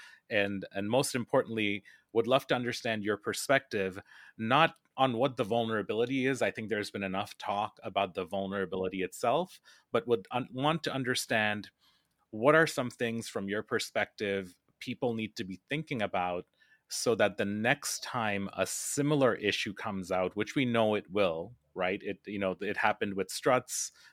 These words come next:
now it happened with log four j. Let's hope we've learned our lesson now and we can figure out how to deal with these type of issues in the future. As the, you know, industry expert and a practitioner, would love to understand from you,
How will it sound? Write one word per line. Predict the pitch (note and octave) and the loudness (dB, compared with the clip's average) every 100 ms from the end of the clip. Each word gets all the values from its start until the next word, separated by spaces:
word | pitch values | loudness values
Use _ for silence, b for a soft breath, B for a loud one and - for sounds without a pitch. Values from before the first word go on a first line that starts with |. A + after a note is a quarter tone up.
| - | 0
now | G#2 G2 | 4 4
it | G2 | 2
happened | G2+ F2+ F#2 | 0 -2 -4
with | F2+ - | -4 0
log | F#2 F2 | 0 0
four | - F#2+ | -4 -6
j. | F#2+ C3 C3 B2+ A#2+ B B B - | -2 4 6 4 0 B B B 0
Let's | G#2 - | 0 2
hope | B2+ - | 0 0
we've | G#2+ G#2+ | -4 0
learned | G#2+ G#2 | 0 2
our | G2+ | 2
lesson | G2 C3 - A#2+ | 4 2 2 2
now | G#2+ G2+ G2+ | 2 4 2
and | F#2 | -2
we | F2 | -6
can | F#2+ | -8
figure | F#2 G#2 G2+ | -4 0 4
out | G2 | 4
how | G#2+ | 2
to | F#2+ | -2
deal | G#2 G2+ | -2 0
with | G2+ F2 | -2 -2
these | G2+ - | -6 -6
type | G#2 - | -10 -6
of | F#2+ | -6
issues | F#2 G2 F2 | -4 -6 -10
in | F#2 | -10
the | |
future. | F#2+ E3+ F3 B2 F#2+ F#2 _ | -6 -6 -2 2 2 0 _
As | G#2 F2+ | -4 -2
the, | G2 F#2+ F#2 _ | 0 0 0 _
you | A2+ | -2
know, | G2+ F2+ - | 0 -2 -4
industry | A2 A2 - A2+ G2+ | -4 -4 -6 0 0
expert | - - G#2 F#2+ F#2+ F#2 | 0 -4 0 0 -2 -6
and | F#2 | -6
a | |
practitioner, | - F#2+ - - - G#2+ F#2 F2+ F2+ b b b | -4 -6 -4 -6 -4 -4 -4 -4 -10 b b b
would | G2+ G2+ | -4 0
love | G#2+ G#2+ - | 4 2 2
to | G#2 | -2
understand | G2 G2+ - F#2+ F#2+ | 0 -2 0 -2 -2
from | G2 F#2+ | -6 -2
you, | A2+ G#2 F#2 F#2 | 0 0 -2 -6